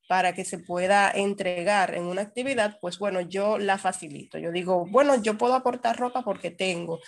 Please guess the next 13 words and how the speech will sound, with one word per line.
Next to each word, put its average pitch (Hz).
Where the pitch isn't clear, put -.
o 214
yo 214
tengo 247
cierto 240
alimento 240
que 214
quisiera 196
donar". 160
Nosotros 185
conformamos 202
esa 233
canasta 285
con, 233